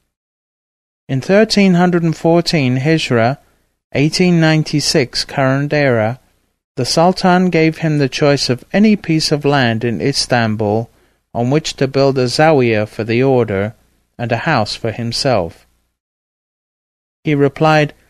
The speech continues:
"That choice is not up to us, but it is up to the divine." So he waited until the next day.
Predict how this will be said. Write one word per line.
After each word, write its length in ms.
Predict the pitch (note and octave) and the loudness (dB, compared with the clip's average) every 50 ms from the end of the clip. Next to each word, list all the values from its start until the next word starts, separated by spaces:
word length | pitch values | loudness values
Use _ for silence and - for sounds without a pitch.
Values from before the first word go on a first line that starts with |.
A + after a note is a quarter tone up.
| _ _ _ _ _ _ _ _ _ _ _ | _ _ _ _ _ _ _ _ _ _ _
"That 220 | - G3 B3+ - - | 2 2 2 2 0
choice 400 | - E3 C#3 C3+ C#3+ C3+ - D3+ | 0 2 2 4 2 2 0 0
is 120 | C3+ B2+ | 0 0
not 240 | C#3+ D3 D#3+ E3+ - | 2 2 2 2 2
up 220 | C3+ C3+ B2+ - - | 2 0 -2 -4 -4
to 180 | - C#3 B2+ A#2 | -2 0 0 2
us, 340 | G#2 F#2 F2 F2 - - - _ _ _ _ _ _ | 0 0 -2 -4 -6 -10 -12 _ _ _ _ _ _
but 280 | - A#2+ A#2+ A#2+ - - | -2 -2 -2 -2 -4 -6
it 180 | B2 B2 - B2 | -8 -6 -4 -4
is 220 | A#2 A2+ - - | -4 -2 0 2
up 220 | D#3 F3 - - | 2 2 2 -2
to 180 | - - B2 G#2+ | -4 -4 -2 -2
the 160 | A2+ G#2 F#2+ | -2 -4 -4
divine." 560 | - G#2+ G2+ G2+ A#2+ C3 D#3 D#3+ D#3 D#3 C#3+ | -4 -6 -4 -2 0 2 2 2 2 0 -2
So 180 | - - B2 A2+ | 0 0 0 0
he 160 | A2 A2+ A2+ | 0 0 -2
waited 560 | A2+ C#3 D#3+ F3+ F3 D3 - - A#2 G2+ - | 0 2 4 4 2 2 0 -2 -4 -2 -2
until 400 | G2 F#2+ G2 G2 - A#2 A2 G#2 | -4 -8 -6 -4 -2 -2 0 0
the 160 | G2+ G2+ G2 F#2+ | 0 -2 -4 -2
next 460 | G2+ A#2 C3 C3+ - - - - - | -2 -2 -2 -2 -4 -6 -8 -2 0
day. 420 | E3 D#3 C3+ G#2 F2+ E2 F2+ - | 0 2 2 0 -2 -6 -10 -14